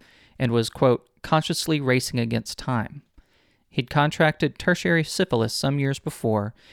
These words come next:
and his body and mind were deteriorating rapidly. In the sleeve notes she wrote for the nineteen ninety-two Deutsche Grammophon release of Treemonisha, Lawrence notes that he, quote, "plunged feverishly into the task of orchestrating his opera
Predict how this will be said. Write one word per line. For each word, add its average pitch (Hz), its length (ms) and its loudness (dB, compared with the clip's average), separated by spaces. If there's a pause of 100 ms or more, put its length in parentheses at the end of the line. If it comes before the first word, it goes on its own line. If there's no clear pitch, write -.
(160)
and 123 120 0
his 120 100 0
body 135 320 4
and 151 100 0
mind 113 320 4
were 117 100 0
deteriorating 113 800 0
rapidly. - 520 -2 (720)
In 123 100 0
the 123 80 2
sleeve 165 360 0
notes 135 320 0
she - 160 -4
wrote 123 360 0
for 131 100 -4
the 120 80 0
nineteen 131 380 0
ninety-two 131 540 0
Deutsche - 500 -2
Grammophon 117 760 0
release 120 380 0
of - 380 -8 (360)
Treemonisha, 123 680 0 (680)
Lawrence 139 400 2
notes 123 320 2
that 123 160 0
he, 113 260 -2 (160)
quote, - 380 2 (480)
"plunged 170 480 2
feverishly 135 640 2
into 120 180 0
the 113 80 0
task 131 420 2
of 123 100 -2
orchestrating 135 640 0
his 139 200 0
opera 117 420 0